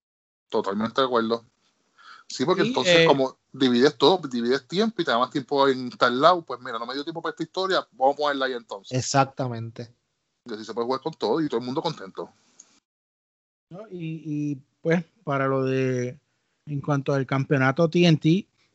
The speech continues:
Speaker 2: yo creo que lo más lógico sería que lo llamen el Dynamite Championship.
Speaker 3: Eso es algo,
Speaker 1: Ujú.
Speaker 3: eso, yo, yo no sé, yo lo dejaría como está.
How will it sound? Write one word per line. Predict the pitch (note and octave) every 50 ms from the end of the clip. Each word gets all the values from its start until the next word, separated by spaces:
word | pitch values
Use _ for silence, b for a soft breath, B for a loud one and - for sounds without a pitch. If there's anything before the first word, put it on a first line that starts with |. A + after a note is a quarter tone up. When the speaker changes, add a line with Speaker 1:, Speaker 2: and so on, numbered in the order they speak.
| _ _ C3+
Speaker 2:
yo | A#2+ C3 C3
creo | B2+ C#3+ C#3
que | E3
lo | F3+ F3+
más | D#3 C#3+ C#3
lógico | C#3+ C#3+ D3 D#3+ E3 G3+ F#3
sería | - D#3 C#3+ C#3+ C#3+
que | D#3 D#3
lo | D#3
llamen | D3 C3 B2+ C#3 D#3 D#3+
el | D3+ C3
Dynamite | A2 C3 B2 D#3 F3+ D#3+ B2 A2+ G#2+
Championship. | - - G#2+ G#2 G2+ G2 A2 G#2+ G#2 - A2 F#2+ - _ _ _ _ _ _ b b b b b b b b b b b -
Speaker 3:
Eso | - - - D4 D4
es | C#4
algo, | B3+ B3 B3+ B3 B3
Speaker 1:
Ujú. | A3+ G3
Speaker 3:
eso, | G3 - E3 B3 - - D3 F3
yo, | G#3 A3 - - _
yo | - F3+ B3 C#4+
no | D4+ C#4
sé, | A3 - A3+ G3
yo | E3+ F#3+ A3
lo | B3+ C4+
dejaría | A#3+ G3+ F#3+ F3+ E3+ F3+ F#3+ G3
como | F#3+ F#3 F3 D#3
está. | D3+ - - C#3+ - _